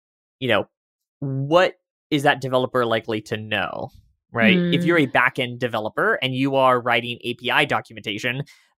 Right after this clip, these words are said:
Speaker 1: but you explain it a way a backend developer would understand it, then the front-end developers, when reading that, are gonna have a hard time. So understanding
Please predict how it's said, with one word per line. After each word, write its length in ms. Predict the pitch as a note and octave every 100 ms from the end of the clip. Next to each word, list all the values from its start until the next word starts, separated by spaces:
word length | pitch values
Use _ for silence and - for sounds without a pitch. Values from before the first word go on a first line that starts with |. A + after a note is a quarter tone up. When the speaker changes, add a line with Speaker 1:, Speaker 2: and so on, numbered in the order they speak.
| _
Speaker 1:
but 160 | D3 C#3+
you 180 | D3+
explain 520 | D#3 - - C#3+ C#3+ C#3
it 180 | C#3 -
a 80 | C3+
way 220 | B2+ A#2+
a 140 | A2 - _ A#2
backend 400 | A2+ - E3 F3+
developer 600 | G3+ A3 A#3+ - C4+ C#4
would 160 | D4
understand 560 | C#4+ D4+ D4 D4 C#4+ D4
it, 140 | F4+ - -
then 180 | D#3
the 80 | C#3+
front-end 420 | - F#3 G#3 G3
developers, 640 | D#3 C3+ B2 A2+ B2+ E3 D#3
when 120 | B2+
reading 400 | B2+ C#3+ D3 A#2
that, 220 | A2+ D#3 -
are 80 | D3
gonna 180 | C#3 C3+
have 240 | C3+ C3
a 40 | C3
hard 340 | - C3 A#2+
time. 400 | - A#3 A#2+ F2
So 200 | - C#3+ - _ _ _
understanding 1160 | F3+ G3 G3 - - D#3+ D3+ D3 C#3 C3 B2+